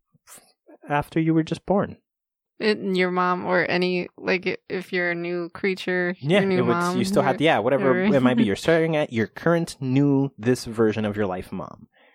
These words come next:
Speaker 2: Yeah.
Speaker 1: And that could totally just be, uh, that's the reincarnation version of this, where it's just, it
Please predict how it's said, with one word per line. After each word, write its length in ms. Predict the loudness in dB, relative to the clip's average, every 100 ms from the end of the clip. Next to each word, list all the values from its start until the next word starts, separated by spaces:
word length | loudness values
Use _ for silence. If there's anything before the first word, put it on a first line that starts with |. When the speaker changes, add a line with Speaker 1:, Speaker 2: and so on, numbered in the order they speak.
| _ -6
Speaker 2:
Yeah. 320 | -6 -6 -10 -4
Speaker 1:
And 140 | 0
that 140 | 0 -2
could 120 | -4
totally 460 | 0 2 4 0
just 240 | 0 -6 -4
be, 360 | -4 -2 -4 -8 -20 _
uh, 200 | -2 0
that's 200 | 0 0
the 80 | 0
reincarnation 1160 | 2 2 0 -2 -2 -4 -4 -2 -2 -2 -6 -8
version 420 | 0 0 2 0 -4
of 160 | -6
this, 360 | -10 -12 -14 -16 _ _ _ _ _
where 180 | -6 -4
it's 280 | -6 -8 -8
just, 500 | -6 -6 -8 -12 -18 -20 _ _
it 180 | -10 -10